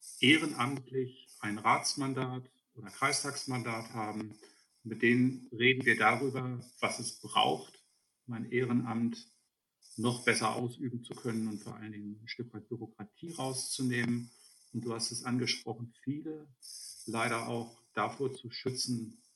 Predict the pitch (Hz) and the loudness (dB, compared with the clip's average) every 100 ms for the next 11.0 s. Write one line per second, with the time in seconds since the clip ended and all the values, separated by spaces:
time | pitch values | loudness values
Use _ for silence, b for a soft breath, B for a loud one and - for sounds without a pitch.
0 | _ - 95 - - 107 107 104 101 - | _ -12 -8 -6 -4 -4 -2 -2 -4 -10
1 | _ _ _ _ _ _ _ - 120 - | _ _ _ _ _ _ _ 0 0 0
2 | 127 113 110 107 - _ _ _ 117 101 | 0 2 2 -2 -10 _ _ _ -4 -4
3 | - - - - 113 107 117 110 107 104 | -4 -10 -10 -8 -8 -8 -6 -2 2 2
4 | 110 120 - 117 113 113 113 110 110 110 | 2 -2 -4 -2 0 0 -4 -4 -6 -4
5 | 117 113 98 92 92 95 101 98 - 107 | -4 -4 -4 -4 -4 -2 -2 -4 -6 -4
6 | 107 98 - 135 127 - 107 110 107 101 | -4 -4 -4 -2 -2 -2 -4 -4 -6 -6
7 | - _ _ _ _ _ _ - 120 - | -10 _ _ _ _ _ _ 2 4 4
8 | - 107 101 123 123 139 120 120 - 117 | 2 -4 -2 0 0 -2 -2 -2 -2 -2
9 | 123 - 120 120 113 113 104 101 101 - | -2 -4 -2 -2 -2 -2 -2 -2 -2 -4
10 | 120 117 127 107 113 117 110 107 107 101 | -4 -4 -2 0 2 4 4 2 0 -4